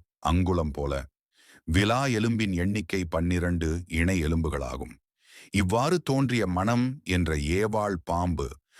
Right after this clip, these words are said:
வடிவமான சுவாசத்தின் எண்ணம் என்ற சாத்தான் தூண்டுதலால் நன்மை மற்றும் தீமை என்ற தடை செய்யப்பட்ட விருட்சத்தில்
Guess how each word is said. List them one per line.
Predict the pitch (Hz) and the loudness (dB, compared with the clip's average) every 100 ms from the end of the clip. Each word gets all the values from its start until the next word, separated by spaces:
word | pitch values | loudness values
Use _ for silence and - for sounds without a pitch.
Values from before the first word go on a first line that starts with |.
| - - | -12 0
வடிவமான | 90 107 135 131 127 131 | 2 4 2 2 2 0
சுவாசத்தின் | 120 - 92 107 120 98 101 | -2 -2 0 0 -2 -2 -2
எண்ணம் | 82 85 104 107 | 0 0 0 -2
என்ற | 87 76 | -2 -2
சாத்தான் | - 78 80 80 71 65 - _ _ _ - | -2 -2 -2 -4 -4 -6 -12 _ _ _ 2
தூண்டுதலால் | 117 147 139 113 104 101 101 107 | 4 4 4 2 2 0 -2 -4
நன்மை | 80 87 113 127 127 | 0 2 2 0 0
மற்றும் | 104 92 98 85 | -2 -2 -2 -2
தீமை | 80 113 107 78 69 - _ _ | 0 0 0 -2 -6 -16 _ _
என்ற | 82 80 78 78 78 80 _ _ - | 0 2 2 0 -2 -6 _ _ -4
தடை | 92 113 156 | 0 0 0
செய்யப்பட்ட | - 123 110 104 98 | -2 -2 -2 -4 -4
விருட்சத்தில் | 90 85 80 76 69 67 | -2 -2 -2 -4 -4 -6